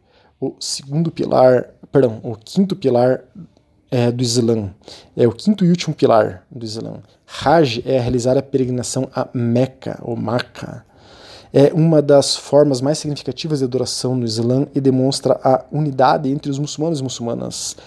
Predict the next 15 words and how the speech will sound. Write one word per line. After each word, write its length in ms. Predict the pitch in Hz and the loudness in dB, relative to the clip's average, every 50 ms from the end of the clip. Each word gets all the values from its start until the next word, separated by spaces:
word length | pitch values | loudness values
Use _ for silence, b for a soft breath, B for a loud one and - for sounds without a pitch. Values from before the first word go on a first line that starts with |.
| B B B B B B | B B B B B B
Aliás, 400 | - 156 151 156 170 175 170 143 | 6 6 8 8 8 8 8 6
abrindo 480 | 139 135 135 156 156 147 139 135 - - - | 4 2 2 0 0 0 0 -2 -4 -4 -6
um 540 | 151 139 135 135 135 131 131 127 123 120 113 107 - - - | -6 -4 -2 -2 -2 -2 -2 -4 -4 -6 -8 -10 -12 -4 0
parênteses, 640 | 127 127 143 156 151 - - - - - - - - B B B B B B B B B B B B B B B B - - - - - - | 4 4 6 4 4 2 -4 -8 -8 -8 -8 -10 -14 B B B B B B B B B B B B B B B B -20 -20 -20 -20 -8 -2
nós 220 | 147 147 143 - | 2 2 4 6
temos 220 | - 160 165 156 143 | 6 6 6 6 6
um 40 | |
estudo 200 | 135 - 151 147 | 4 2 0 0
sobre 260 | 139 - 151 143 147 147 | 2 2 4 6 6 6
a 20 | |
unidade 520 | 160 160 143 135 143 143 160 170 156 139 | 6 6 4 4 6 6 6 4 2 -2
de 180 | 131 135 139 147 | -6 -6 -6 -6
fé 340 | - - - - 147 151 151 | -6 -2 2 4 4 6 4
no 120 | 156 156 | 4 2
Islã. 420 | 151 139 143 143 147 151 147 131 | 0 0 0 2 2 2 2 0